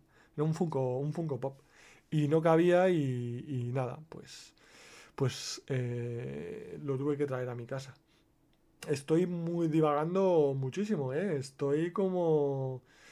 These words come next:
que no tengo muy claro, eh, el argumentario de este día, pero bueno, hay días y días. Hoy, bueno, los domingos son así como de, mm,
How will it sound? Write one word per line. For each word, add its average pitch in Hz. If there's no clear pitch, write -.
que 143
no 143
tengo 175
muy 165
claro, 147
eh, 127
el 139
argumentario 131
de 131
este 131
día, 175
pero 139
bueno, 170
hay 165
días 185
y 151
días. 143
Hoy, 143
bueno, 131
los 123
domingos 139
son 139
así 135
como 135
de, 127
mm, 117